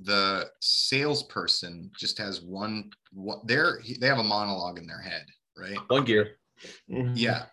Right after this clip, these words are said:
Speaker 1: exactly. They have a monologue going on, and the, they're just not really getting the context. They're not getting what this person is saying. And, and this salesperson could have a much better conversation with this person,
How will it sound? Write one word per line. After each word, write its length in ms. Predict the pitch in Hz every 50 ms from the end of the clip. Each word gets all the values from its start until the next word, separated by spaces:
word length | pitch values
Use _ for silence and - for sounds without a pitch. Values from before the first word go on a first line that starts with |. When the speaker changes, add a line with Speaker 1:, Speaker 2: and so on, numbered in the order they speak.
| - -
Speaker 1:
exactly. 680 | 110 110 101 101 110 107 95 95 95 - - 85 85
They 100 | 90 101
have 120 | 107 113 110
a 60 | 110
monologue 560 | 107 110 113 123 123 123 120 117 113 107 95
going 200 | 107 110 107 104
on, 340 | 101 98 98 95 95 95 92 - _ 101
and 400 | 98 95 95 95 95 92 92 90
the, 400 | 95 95 92 92 95 92 87 87
they're 100 | 98 92
just 300 | 95 - 110 - - -
not 340 | 101 95 95 95 98 98 - - _ _
really 480 | 98 92 98 101 95 98 90 82 78 76
getting 400 | - 104 104 110 107 101 92 90
the 80 | 87 85
context. 720 | - - - 95 101 104 113 104 - 95 85 - - - -
They're 120 | - 95 98
not 220 | 98 95 92 - - - -
getting 480 | - 104 107 107 104 95 90 87 85
what 140 | 87 87 - -
this 120 | 87 -
person 360 | - - 92 92 - - 95
is 160 | 90 - - -
saying. 520 | - 165 185 175 123 110 104 107 110 - - _ - - - - _ _ _ -
And, 280 | 131 131 131 131 127 - - - - - _ _ _ - _
and 300 | 139 143 143 135 139 135 - - _ _ _ _ _ _ -
this 380 | 120 101 139 135 170 - -
salesperson 560 | - - 190 202 214 202 - 180 165 147 147 131
could 80 | 131 131
have 120 | 131 120
a 80 | 113 107
much 520 | 110 113 123 147 175 190 185 - - - - - 104 104
better 300 | 151 143 151 160 151 147
conversation 1000 | - - - - - 147 147 139 123 117 113 - - - 127 131 123 - 117 110
with 120 | 104 104 -
this 140 | 101 92 - - _
person, 680 | - - 170 185 - - - - 87 90 104 123 131